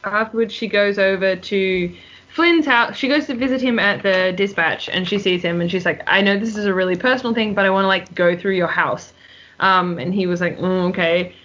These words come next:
And she's like, "I think the key is there, or, like, the key is surrounding it, 'cause I, like, making a choice about, like,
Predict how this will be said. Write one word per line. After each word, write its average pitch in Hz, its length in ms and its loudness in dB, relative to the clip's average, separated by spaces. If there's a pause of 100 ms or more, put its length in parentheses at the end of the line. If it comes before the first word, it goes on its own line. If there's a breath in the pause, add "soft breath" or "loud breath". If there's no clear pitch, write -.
(180 loud breath)
And 180 100 -4
she's 185 100 -2
like, 196 120 2
"I 196 100 2
think 262 240 2
the 277 80 0
key 226 300 2
is 202 120 2
there, 170 360 0
or, 208 180 4
like, 190 200 2
the 214 60 -6
key 208 200 0
is 202 100 -6
surrounding 175 380 0
it, - 140 -4
'cause 190 180 0
I, 175 240 2
like, 180 280 -2 (280 loud breath)
making 240 340 2
a 208 60 0
choice 196 320 -2
about, 180 340 -2
like, 160 300 -4